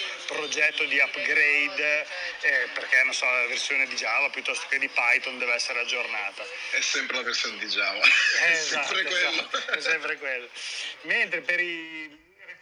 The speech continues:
Speaker 1: refactoring, per cose che potevamo fare meglio, quelle inevitabilmente ce le accolliamo, cerchiamo, ecco, di ridurre il meno possibile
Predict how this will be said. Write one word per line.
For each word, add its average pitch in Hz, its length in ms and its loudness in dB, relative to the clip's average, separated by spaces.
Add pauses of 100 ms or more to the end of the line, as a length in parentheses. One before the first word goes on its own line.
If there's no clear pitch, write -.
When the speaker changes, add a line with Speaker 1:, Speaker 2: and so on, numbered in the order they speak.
(220)
Speaker 1:
refactoring, 151 160 -4
per 147 180 -6
cose 185 240 -6
che - 80 -12
potevamo 165 320 -4
fare 220 220 -4
meglio, 160 280 -2
quelle 143 720 2
inevitabilmente 135 1400 -2
ce - 140 -4
le 135 80 4
accolliamo, 135 640 0
cerchiamo, 131 480 -2
ecco, 135 180 -2
di 131 260 0 (380)
ridurre 143 440 -2
il 135 60 -2
meno 147 200 -2
possibile 139 800 2